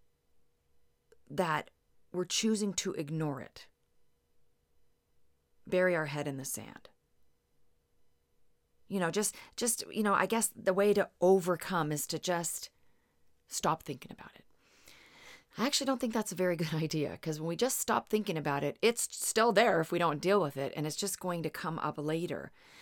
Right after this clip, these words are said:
So I'm not suggesting that we ignore the situation at all. I'm talking about doing the work to rise above it so that we go, "Yeah, that happened.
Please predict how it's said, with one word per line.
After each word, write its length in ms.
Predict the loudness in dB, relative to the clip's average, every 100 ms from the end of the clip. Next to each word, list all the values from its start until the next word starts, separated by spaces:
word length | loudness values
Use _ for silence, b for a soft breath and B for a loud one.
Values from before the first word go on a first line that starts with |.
| B -6
So 140 | -2
I'm 100 | 4
not 200 | 4 4
suggesting 540 | 0 2 2 2 -2
that 100 | -4
we 100 | -2
ignore 360 | -2 -2 -2 -4
the 100 | -2
situation 840 | -4 -4 -4 -2 0 -2 -6 -12 -18 _ _ -20 _ -2
at 140 | 0
all. 420 | 2 0 -4 -16 -20 _ _ _ B B B B -4
I'm 160 | -2 -2
talking 320 | -4 -4 -2
about 360 | -2 -2 -6
doing 340 | -2 2 2 0
the 100 | -2
work 400 | 0 2 2 -2
to 100 | -10
rise 400 | -6 -4 -2 -4
above 340 | -4 -4 -2
it 360 | -4 -6 -12 -16 _ _ _ _ _ _ -20 _ _ _ _ b b
so 180 | 0 2
that 80 | 4
we 120 | 2
go, 100 | 4
"Yeah, 320 | 2 0 -6 0
that 200 | 2 4
happened. 400 | 2 -2 -4